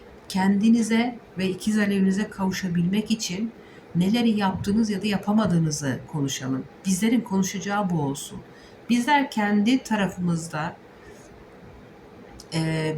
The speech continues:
bir ruhsal büyümeyi yapabilmemiz için,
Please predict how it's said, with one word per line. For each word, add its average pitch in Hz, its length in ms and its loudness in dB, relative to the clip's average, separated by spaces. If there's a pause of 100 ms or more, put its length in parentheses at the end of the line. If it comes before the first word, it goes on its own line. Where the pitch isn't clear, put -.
bir 220 340 2 (360)
ruhsal 190 800 0
büyümeyi 180 440 2
yapabilmemiz 170 680 -2
için, - 220 -8